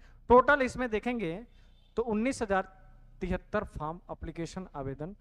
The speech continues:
successfully हुए हैं। अब इसमें general के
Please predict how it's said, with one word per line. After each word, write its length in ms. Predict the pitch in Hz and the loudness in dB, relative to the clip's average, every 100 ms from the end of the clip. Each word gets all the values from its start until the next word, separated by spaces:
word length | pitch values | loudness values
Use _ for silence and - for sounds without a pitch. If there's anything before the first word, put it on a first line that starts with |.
| - - | -20 -20
successfully 600 | - 175 - 185 135 135 127 | -12 -10 -8 -8 -8 -10 -10
हुए 200 | 120 120 | -12 -14
हैं। 160 | 117 - - - | -16 -20 -20 -8
अब 140 | 202 202 | -4 -2
इसमें 460 | 220 277 226 202 240 - - - - - - 170 | -2 -2 -2 -4 -8 -20 -20 -20 -20 -20 -20 -6
general 420 | 156 220 247 240 | 0 2 2 0
के 180 | - | -4